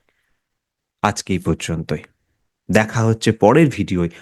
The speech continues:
নতুন কোনো নলেজ, নতুন কোনো টপিক নিয়ে। ততক্ষণ শিখতে থাকুন, ইমপ্লিমেন্ট করতে থাকুন এবং এগোতে থাকুন। সবাই খুব ভালো থাকবেন, নিজের খুব, খুব খেয়াল রাখবেন।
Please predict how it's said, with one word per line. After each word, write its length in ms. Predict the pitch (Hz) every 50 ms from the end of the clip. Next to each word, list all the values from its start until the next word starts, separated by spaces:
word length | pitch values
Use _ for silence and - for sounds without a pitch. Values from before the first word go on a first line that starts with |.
| - -
নতুন 420 | 107 113 117 110 143 143 143 139
কোনো 200 | - 107 92 87
নলেজ, 600 | 85 82 85 87 90 92 98 139 165 165 - - - - _
নতুন 400 | 98 107 110 110 135 123 113 107
কোনো 180 | 107 - - 65 - -
টপিক 380 | - 82 - - 87 82 - -
নিয়ে। 180 | - - - - _ _ _ _ _ _ _ _ _ _ _ _ _ _ _ _ _ _ _ _
ততক্ষণ 440 | - 110 104 110 98 - - 87 85
শিখতে 440 | - - - 135 135 131 135 135 131
থাকুন, 400 | 117 120 117 117 - 120 117 120 123 - - - _ _ _
ইমপ্লিমেন্ট 640 | 156 175 208 220 214 220 226 214 175 160 147 143 -
করতে 300 | 131 123 117 101 - 107
থাকুন 340 | - 98 90 85 92 87
এবং 220 | 87 80 82 80 78 - -
এগোতে 360 | 110 104 90 95 92 - 82
থাকুন। 320 | - - 85 - - - - _ _ _ _ _
সবাই 300 | - - - 82 82 87 - -
খুব 280 | - - 123 139 135
ভালো 220 | 117 113 117 123 123
থাকবেন, 440 | 120 120 113 107 101 110 101 87 85 - _ _ _ _ _
নিজের 320 | 104 104 98 113 107 107 -
খুব, 260 | - - 117 - - -
খুব 220 | - 139 123 - -
খেয়াল 260 | - - 95 85 82
রাখবেন। 360 | 80 85 87 85 85 87 82